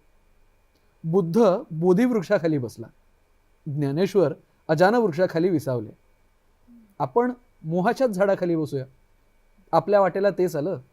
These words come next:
एकेकाचं भाग्य, दुसरं काय. पण दुपारकरता पाणी आणलं पाहिजे. मग दरडीवरून खाली उतरतो. पात्रातले खडकही अपार तापलेले आहेत. मंडूक गतीनं वाळूचा सहारा ओलांडत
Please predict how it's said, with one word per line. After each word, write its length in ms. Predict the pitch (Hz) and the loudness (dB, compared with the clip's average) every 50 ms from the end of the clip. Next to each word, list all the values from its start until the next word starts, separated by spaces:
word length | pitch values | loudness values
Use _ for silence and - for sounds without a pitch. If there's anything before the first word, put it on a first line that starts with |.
| _ _ _ _ _ _ _ _ _ - | _ _ _ _ _ _ _ _ _ -4
एकेकाचं 420 | 170 160 196 190 208 202 185 214 | -2 0 0 0 0 -2 -2 -2
भाग्य, 300 | 185 190 220 208 180 175 | -2 -2 -2 -2 -2 -6
दुसरं 280 | 151 147 131 156 147 135 | -6 -8 -8 -10 -10 -10
काय. 140 | - 127 131 _ _ _ _ _ _ _ _ _ _ _ _ _ _ _ _ _ _ _ _ _ _ - | -12 -14 -20 _ _ _ _ _ _ _ _ _ _ _ _ _ _ _ _ _ _ _ _ _ _ 4
पण 220 | 208 220 240 240 | 4 6 4 4
दुपारकरता 600 | 196 196 165 160 185 190 180 180 175 160 196 196 | 0 -2 0 0 0 0 0 0 -2 0 -2 -2
पाणी 300 | 190 170 143 143 160 185 | -2 -2 -4 -4 -4 -4
आणलं 220 | 160 143 135 139 | -4 -4 -4 -4
पाहिजे. 400 | 143 139 123 117 113 120 117 117 117 - _ _ _ _ _ _ _ _ _ _ _ _ _ _ _ _ _ _ _ - | -4 -4 -6 -8 -10 -12 -14 -16 -18 -20 _ _ _ _ _ _ _ _ _ _ _ _ _ _ _ _ _ _ _ -4
मग 200 | 160 190 220 220 | 0 2 2 4
दरडीवरून 580 | 196 175 175 170 180 185 208 202 180 175 185 208 | 4 4 4 6 6 6 6 6 6 4 2 0
खाली 220 | - - 143 139 151 | -2 -2 0 2 2
उतरतो. 440 | 151 127 - 110 107 - - - - _ _ _ _ _ _ _ _ _ _ _ _ _ _ | 2 0 -2 -8 -16 -18 -20 -20 -20 _ _ _ _ _ _ _ _ _ _ _ _ _ _
पात्रातले 460 | - 151 135 - 170 175 165 190 196 185 | 0 0 2 2 0 0 0 0 0 -2
खडकही 460 | - - 156 165 175 180 196 156 160 165 | 0 0 0 2 2 2 0 0 0 0
अपार 340 | 135 131 - 156 165 185 196 - | 0 0 0 2 2 2 0 -2
तापलेले 380 | 147 - - 139 131 135 131 120 | -6 -6 -6 -6 -6 -6 -6 -6
आहेत. 180 | 120 120 104 - _ _ _ _ _ _ _ _ _ _ _ _ _ - | -8 -12 -18 -20 _ _ _ _ _ _ _ _ _ _ _ _ _ -4
मंडूक 440 | 170 180 185 180 185 226 240 208 | -2 0 0 0 0 0 2 4
गतीनं 460 | 269 233 220 190 - 214 202 208 220 233 | 4 4 4 2 2 0 0 0 0 0
वाळूचा 420 | 214 160 147 156 160 156 196 220 | 2 2 2 2 2 2 0 -2
सहारा 400 | 208 - 156 135 143 160 175 190 | -2 -2 -4 0 0 2 4 4
ओलांडत 440 | 180 156 143 147 151 156 147 131 | 4 2 2 -2 -4 -4 -4 -4